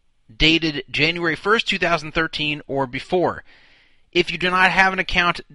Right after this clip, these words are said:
dated January first, two thousand thirteen or before, you will need to email me if you want to qualify for the free money,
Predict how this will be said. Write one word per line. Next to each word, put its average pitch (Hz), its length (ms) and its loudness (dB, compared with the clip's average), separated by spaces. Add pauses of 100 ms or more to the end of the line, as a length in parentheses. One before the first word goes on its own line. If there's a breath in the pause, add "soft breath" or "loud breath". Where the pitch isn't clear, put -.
dated 165 520 2 (760)
January 160 400 0
first, 180 280 -2
two 175 80 -6
thousand 160 280 0
thirteen 170 300 -2
or 156 120 -4
before, 214 560 0 (500)
you 156 160 -10
will 170 100 0
need 165 220 -2
to 147 260 -4 (100)
email 170 380 2
me 135 200 -2
if 131 120 -4
you 139 80 -6
want 139 160 -4
to 139 80 -8
qualify 147 440 -2
for 139 120 -10
the 151 60 -10
free 147 180 -6
money, 143 380 -2